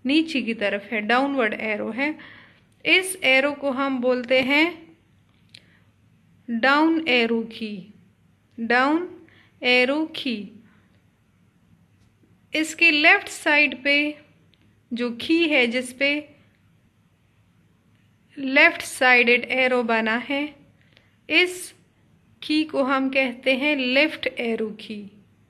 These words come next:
लेफ्ट एरो की। और ये जो राइट साइड पे है, जिस पे राइट हेडेड एरो या राइट साइडेड एरो बना है,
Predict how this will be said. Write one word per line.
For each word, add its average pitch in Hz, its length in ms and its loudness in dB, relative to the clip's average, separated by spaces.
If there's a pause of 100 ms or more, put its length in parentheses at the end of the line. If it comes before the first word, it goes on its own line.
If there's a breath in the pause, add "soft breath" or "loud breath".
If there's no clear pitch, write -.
(680 soft breath)
लेफ्ट 277 480 0 (340)
एरो 233 360 4
की। 240 460 -10 (340 loud breath)
और 233 180 2
ये 240 120 4
जो 233 180 4
राइट 262 400 4
साइड 285 480 0
पे 277 120 0
है, 269 160 0
जिस 247 240 -8
पे 269 420 -2 (920 soft breath)
राइट 277 600 2 (680)
हेडेड 262 720 2
एरो 254 280 2
या 226 220 4
राइट 262 340 4
साइडेड 262 540 2
एरो 240 360 0
बना 226 320 2
है, 233 380 -4